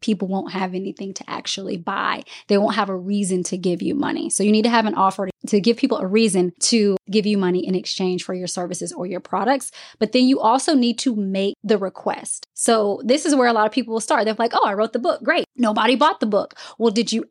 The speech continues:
ask <laughs> anybody to buy the book? Did you tell people that you wrote a book and that it's actually available? And so you have to make the ask. This is where it gets hard, 'cause I know what you're thinking. You're thinking, "Oh no, but if I ask somebody to buy,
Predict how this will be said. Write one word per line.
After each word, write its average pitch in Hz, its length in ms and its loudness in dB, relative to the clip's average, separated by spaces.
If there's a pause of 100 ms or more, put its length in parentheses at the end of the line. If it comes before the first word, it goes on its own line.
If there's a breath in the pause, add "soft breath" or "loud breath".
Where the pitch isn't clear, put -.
(140)
ask 226 460 -4
<laughs> 262 80 2
anybody 349 500 2
to 339 180 2
buy 285 280 4
the 302 100 -2
book? 339 240 0
Did 226 160 -4
you 240 80 -4
tell 220 260 -6
people 247 260 -4
that 226 200 0
you 226 80 -4
wrote 214 180 2
a 220 60 0
book 285 240 0 (240 loud breath)
and 240 160 4
that 233 100 4
it's 247 160 0
actually 220 480 2
available? 208 640 -2
And 247 200 4
so 233 560 2 (100)
you 226 220 0
have 247 300 0
to 247 100 0
make 208 400 -2 (100)
the 208 180 -4
ask. - 480 -10
This 226 240 0
is 403 160 -2
where 233 140 2
it 190 100 -2
gets - 160 -12
hard, 185 300 -2
'cause 226 100 -2
I 247 100 4
know 302 160 6
what 440 180 2
you're 247 80 2
thinking. 269 280 0
You're 240 120 2
thinking, 269 400 2
"Oh 240 120 2
no, 233 320 0
but 208 160 0
if 208 140 -4
I 220 220 2
ask 320 280 0
somebody 226 420 0
to 220 120 -6
buy, 240 480 -2